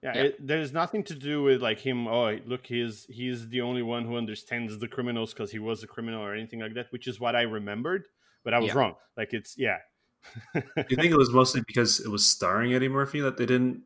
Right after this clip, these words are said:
Speaker 3: uh, lean into that too hard?
Speaker 1: No.
Speaker 2: Um, but they could
Speaker 1: This
Speaker 2: have
Speaker 1: is
Speaker 2: leaned
Speaker 1: the
Speaker 2: on
Speaker 1: eighties.
Speaker 2: it. So this is a good point to probably shift to, to Police Academy, 'cause we're already, like, twenty minutes in on this.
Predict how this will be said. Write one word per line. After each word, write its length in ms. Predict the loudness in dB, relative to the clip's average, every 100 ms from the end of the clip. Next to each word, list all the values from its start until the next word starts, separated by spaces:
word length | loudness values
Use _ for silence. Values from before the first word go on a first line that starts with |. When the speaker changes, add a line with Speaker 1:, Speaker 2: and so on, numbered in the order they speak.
| -10
Speaker 3:
uh, 340 | -6 -2 -2 -2
lean 240 | 0 0
into 200 | 0 0
that 160 | 0 0
too 140 | 0
hard? 240 | 2 2 -2 -16 _ _ _ _
Speaker 1:
No. 360 | -4 -2 0
Speaker 2:
Um, 220 | 2 0 -2 -18 _ _
but 100 | 0
they 60 | 0
could 140 | -2
Speaker 1:
This 80 | 0
Speaker 2:
have 60 | 0
Speaker 1:
is 40 |
Speaker 2:
leaned 120 | 0 6
Speaker 1:
the 80 | 8
Speaker 2:
on 80 | 8
Speaker 1:
eighties. 120 | 4
Speaker 2:
it. 40 | -4 _ _ -20 _ -8
So 160 | -4
this 180 | -2 -2
is 120 | -2
a 40 | -2
good 360 | -2 -4 -10 -6
point 280 | -4 -2
to 80 | -6
probably 300 | -2 0 0
shift 320 | -4 -6 -6
to, 240 | -8 -8 -8
to 140 | -12
Police 220 | -12 -10 -10
Academy, 400 | -6 -6 -6 -10
'cause 220 | -12 -8
we're 80 | -6
already, 180 | -6
like, 160 | -6 -10
twenty 240 | -10 -8
minutes 280 | -8 -10 -10
in 120 | -10
on 160 | -10 -10
this. 300 | -12 -14 -16